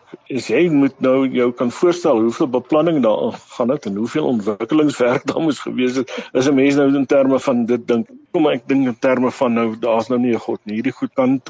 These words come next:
goed toevallig so ontstaan. Is dit wel moontlik? As jy dit wil so glo, is jy welkom. Ek kan dit net eenvoudig nie insien dat dit so kan werk nie. Ehm,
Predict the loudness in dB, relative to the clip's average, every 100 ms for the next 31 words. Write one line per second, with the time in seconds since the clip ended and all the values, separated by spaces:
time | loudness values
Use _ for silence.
0 | -6 -6 -6 _ _ -8 -4 0 0 0
1 | -2 -4 -4 -4 0 2 2 0 -6 -18
2 | -20 -20 _ -4 -4 -2 -2 2 2 2
3 | 2 0 0 -2 -2 -6 -20 _ _ _
4 | _ -14 -10 -6 -6 -6 -4 -2 -2 -2
5 | -2 0 0 0 2 4 2 0 _ -12
6 | -6 -4 0 0 0 -4 -8 -10 _ _
7 | _ _ -4 -4 -2 0 0 0 -2 -4
8 | -6 -4 -2 0 -2 -4 -4 -4 -4 -2
9 | -2 0 -2 -2 -6 -6 -6 -4 -2 0
10 | 0 -4 -12 -16 _ -20 -20 -20 _ _
11 | -4 0 0 0 -2